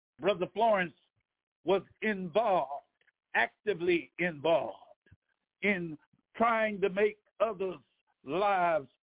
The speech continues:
better. It was in the moment of distress that I found myself, and Minister Florence prayed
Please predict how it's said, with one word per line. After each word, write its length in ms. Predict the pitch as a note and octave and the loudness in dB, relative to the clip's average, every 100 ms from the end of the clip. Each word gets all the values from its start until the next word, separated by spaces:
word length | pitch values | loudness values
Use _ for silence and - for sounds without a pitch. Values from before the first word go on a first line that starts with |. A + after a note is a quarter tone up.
| _ A2 | _ -2
better. 260 | F#3+ E3+ - _ _ _ _ _ _ _ _ _ - | 0 0 -6 _ _ _ _ _ _ _ _ _ -4
It 180 | G#3 F3 | -2 0
was 140 | G3+ | 0
in 380 | F#3 A3 F3+ D#3+ - _ _ D3+ | 0 -4 -6 -14 -20 _ _ -2
the 100 | F#3 | -2
moment 440 | F3+ A3 G3+ G3+ | 2 0 2 2
of 200 | G#3 D#3 | 0 0
distress 640 | G3 G3+ _ - A3 D3 - _ _ _ _ _ _ _ _ | -6 -6 _ -6 -4 -4 -8 _ _ _ _ _ _ _ _
that 180 | E3+ G3+ - | 2 2 2
I 420 | G#3 G#3 F3+ C#3+ - _ - | 2 4 4 2 -8 _ -2
found 260 | A3 G#3+ G3+ | 0 2 0
myself, 580 | G3 F3+ D#3+ - E3+ A#2+ _ _ _ _ _ _ _ _ | 0 -2 -2 -4 -4 -4 _ _ _ _ _ _ _ _
and 180 | F3 F#3 | -2 0
Minister 440 | F#3+ G3+ F3 - F3+ | -2 -2 -4 -4 -2
Florence 480 | G3 G#3 F#3 D#3+ D#3 _ _ _ _ - | 2 2 2 -2 -6 _ _ _ _ -4
prayed 460 | A3+ G#3+ F3 D#3+ | 0 2 2 -2